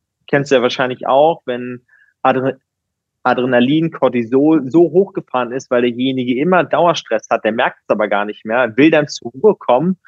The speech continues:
und dann sagt er mir, „Ich kann gar nicht zur Ruhe kommen. Ich will das zwar, aber ich kann gar nicht. Abends mich hinsetzen, ja, geht nicht, weil ich so unruhig geworden bin in meinem Körper.“ Und das hat natürlich auch was mit,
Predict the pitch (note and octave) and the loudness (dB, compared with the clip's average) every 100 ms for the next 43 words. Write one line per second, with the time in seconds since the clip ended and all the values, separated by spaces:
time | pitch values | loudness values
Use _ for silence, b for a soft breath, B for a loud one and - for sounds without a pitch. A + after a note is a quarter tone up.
0 | b - B2+ B2+ C3+ D3 - C#3+ C#3+ D3 | b -6 -2 2 2 0 0 2 2 0
1 | D3+ B2 - F3+ F3 A#2 G2+ _ A2+ F#2+ | 0 -4 -6 -4 0 -2 -4 _ -10 -2
2 | G2 F#2+ G#2 G2+ A2 F3+ F#3+ C3 - B2+ | -4 -2 -4 -4 2 4 4 -2 -2 2
3 | B2+ A#2+ A#2 _ D#3+ D3+ G#2 F#2 F2+ _ | 2 0 -6 _ -4 -2 -2 -2 -8 _
4 | _ b _ - C3+ D3+ - C#3+ - F#3+ | _ b _ 0 0 0 -4 -8 0 0
5 | F#3+ D3+ C3+ - E3 G#3 _ _ _ _ | 4 2 2 -6 -8 -8 _ _ _ _
6 | - A#2 A2 - _ F#3 G3 A2 G2+ _ | -2 0 0 -2 _ 0 0 -2 -8 _
7 | A#2 A#2+ A2+ D3+ G#3 - G3+ B3 C3+ A2 | 0 0 2 4 4 2 2 2 0 -4
8 | - G#2+ G2 F#2+ G2+ G2 G#2 C#3 D3+ A#2 | -6 -8 0 0 0 -2 -4 -6 -4 -2
9 | G#2 G#2+ - G3+ G3+ C#3+ C3+ A#2 - C3+ | -4 -2 2 2 4 2 2 0 0 -2
10 | C3 - C#3 - B2 - C3 C#3 C3 | -2 0 0 2 0 0 -6 -2 -4